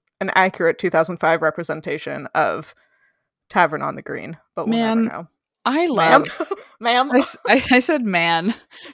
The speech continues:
Speaker 2: but ma-, <laughs> man, I
Speaker 1: Ma'am? <laughs>
Speaker 2: I love things that are, like,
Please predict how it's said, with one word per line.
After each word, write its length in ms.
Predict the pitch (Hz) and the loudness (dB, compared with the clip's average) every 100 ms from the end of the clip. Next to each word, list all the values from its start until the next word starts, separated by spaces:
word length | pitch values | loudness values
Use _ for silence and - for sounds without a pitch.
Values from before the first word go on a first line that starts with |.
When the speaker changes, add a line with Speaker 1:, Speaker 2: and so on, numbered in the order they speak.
| _ | _
Speaker 2:
but 220 | 208 202 - _ - | 0 0 0 _ -12
ma-, 220 | 208 226 - | -6 -4 -4
<laughs> 100 | - | -4
man, 540 | 226 214 254 311 320 - - | -4 -2 0 -2 -4 -12 -6
I 280 | 208 262 294 | 2 4 4
Speaker 1:
Ma'am? 300 | 240 302 277 | 4 4 0
<laughs> 640 | 381 - - - - - - | -4 -6 -12 -8 -8 -10 -8
Speaker 2:
I 180 | 269 330 | -6 -4
love 360 | 202 160 170 | -4 -4 -4
things 420 | - 151 156 185 | -4 -6 -6 -10
that 140 | - 151 | -8 -6
are, 140 | 147 | -4
like, 500 | 139 117 117 120 - | -4 -6 -6 -10 -18